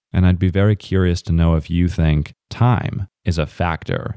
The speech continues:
in whether or not someone can be your best friend. Do you think that that is the most reliable way to tell if someone is your best friend? And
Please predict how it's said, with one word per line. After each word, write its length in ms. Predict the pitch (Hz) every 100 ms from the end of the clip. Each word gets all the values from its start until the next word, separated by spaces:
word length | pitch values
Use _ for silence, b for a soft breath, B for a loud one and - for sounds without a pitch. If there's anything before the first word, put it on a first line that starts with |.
| -
in 140 | 92
whether 220 | 82 80 80
or 80 |
not 200 | 78 76
someone 360 | - 82 78 78
can 200 | - 78
be 480 | 71 80 78 76 -
your 220 | 82 76
best 340 | 71 71 - -
friend. 420 | 85 80 80 - -
Do 80 |
you 120 | 92 87
think 280 | - 92
that 140 | 87 85
that 200 | 85 82
is 120 | 78
the 100 | 82
most 300 | 80 80 -
reliable 560 | 80 78 78 90 95 95
way 340 | 101 113 120 -
to 100 | 92
tell 260 | 90 82 -
if 180 | 90
someone 320 | 92 92 92 90
is 140 | 87
your 80 | 85
best 300 | 87 90 -
friend? 420 | - 87 92 98
And 240 | 80 76